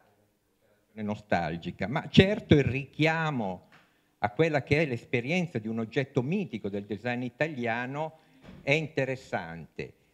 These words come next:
ma è anche interessante il fatto che, se è anche vero che per molte persone, probabilmente della mia età, ha un, eh, fattore di nostalgia,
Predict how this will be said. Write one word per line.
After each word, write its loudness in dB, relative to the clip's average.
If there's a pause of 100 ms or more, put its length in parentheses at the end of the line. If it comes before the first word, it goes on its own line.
ma -2
è 2
anche -2
interessante -2
il -2
fatto -2
che, -2 (320)
se -12
è -4
anche -2
vero -2
che -6
per -4
molte -2
persone, -6
probabilmente -8
della -6
mia -8
età, -6 (280)
ha -2
un, -4
eh, -6
fattore -2
di -8
nostalgia, -6